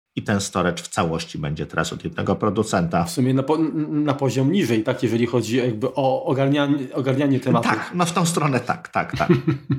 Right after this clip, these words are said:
Speaker 2: <laughs> Swoją drogą, jak mówiłeś o, o brandowaniu, to, no, skojarzyło mi się to inne znaczenie słowa branding.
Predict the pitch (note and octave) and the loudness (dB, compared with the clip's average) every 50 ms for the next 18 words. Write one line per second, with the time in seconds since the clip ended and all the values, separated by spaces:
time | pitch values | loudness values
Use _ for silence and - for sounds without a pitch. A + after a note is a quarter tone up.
0 | - - _ _ _ _ _ _ _ _ _ - - - - D#3+ D3 C#3+ C#3 C3+ | -4 -8 _ _ _ _ _ _ _ _ _ -8 -4 -4 0 2 2 2 4 4
1 | C#3+ C#3+ C#3 D3 C#3 C3+ - _ _ _ _ C#3+ C3+ C3 C#3 C3+ C3 D3 C#3+ C3+ | 2 2 2 2 0 0 -2 _ _ _ _ 0 2 2 2 2 2 2 2 2
2 | C#3 C#3+ C#3 C3+ C3+ C#3 C#3 C#3+ C#3 C#3 D3 C3 B2 C#3 C#3 C3 C3 C3+ B2+ B2+ | 2 2 2 4 2 2 2 2 2 2 0 0 0 2 2 2 2 2 2 2
3 | C3+ C3+ C3+ C#3+ C#3 C#3 D#3 D3 C3 D3 C#3+ - - - _ _ _ _ _ - | 2 2 2 2 2 0 -2 -2 -2 -2 -2 -4 -6 -12 _ _ _ _ _ -14
4 | - - - - C#3+ C3+ B2 B2+ C#3 C3+ C#3 C3+ C3+ - C#3 C3+ C3+ C3+ C3+ C3 | -12 -12 -6 -2 0 0 2 2 2 2 2 2 2 2 2 2 2 2 2 0
5 | B2+ - C#3 B2+ D3+ D3 C#3 C#3 C3 C3+ C3+ C3+ D3+ C#3+ C#3 C3+ C3+ C3 B2+ B2 | 0 0 0 0 2 2 2 2 2 2 0 0 2 2 0 2 2 0 0 2
6 | B2+ B2+ B2 A#2+ A2 A2+ A#2 A2+ | 2 0 0 0 0 -2 -4 -6